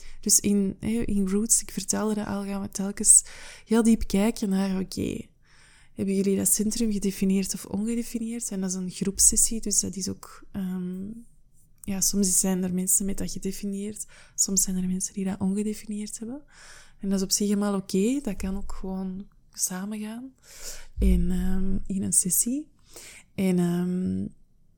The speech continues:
ehm, dan gaan we dus kijken, oké, hoe ziet dat eruit wanneer dat, dat in harmonie is, dat centrum? En hoe ziet het eruit wanneer dat, dat niet in harmonie is? En welke stemmen kunnen dan ervaren? Welke harde overtuigingen, belemmerende overtuigingen?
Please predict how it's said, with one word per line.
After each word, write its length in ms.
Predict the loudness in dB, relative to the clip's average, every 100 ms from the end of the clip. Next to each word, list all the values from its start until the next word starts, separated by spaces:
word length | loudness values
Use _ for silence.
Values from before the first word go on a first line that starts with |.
| -20 _ _ _ _ -12 -10 -6
ehm, 580 | -2 0 2 2 0 2
dan 100 | 4
gaan 120 | 4
we 60 | 4
dus 180 | 4 4
kijken, 340 | 4 2 0
oké, 240 | -6 -2 -2
hoe 120 | 2
ziet 240 | 2 2
dat 180 | 0 0
eruit 300 | 2 4 4
wanneer 240 | 2 2
dat, 120 | 0 -4
dat 140 | -2
in 120 | 0
harmonie 540 | 2 2 2 2 0 0
is, 120 | 0
dat 120 | 4
centrum? 580 | 2 2 -8 -8 -12 -12 -16 -20 -20 -4
En 140 | 2
hoe 100 | 4
ziet 260 | 4 4 2
het 160 | 0 2
eruit 380 | 2 0 -2 -2
wanneer 220 | 0 2
dat, 140 | 0
dat 140 | -2 2
niet 420 | 2 2 2 2
in 120 | 0
harmonie 440 | -2 -4 -4 -8
is? 300 | -4 -2 -2 -4 _ -20 -20 -20 -20 0
En 340 | 4 4 2 -4
welke 360 | 0 2 4 10
stemmen 420 | 10 10 6 4
kunnen 280 | 4 2 2
dan 180 | -2 -4
ervaren? 560 | -4 -4 -4 -2 -2
Welke 280 | -4 -4 -6
harde 360 | -4 -4 -2 -2
overtuigingen, 880 | -2 -2 -2 -2 0 -2 -2 -2
belemmerende 640 | -2 0 0 0 0 0 -2
overtuigingen? 800 | -4 -4 -6 -6 -8 -8 -10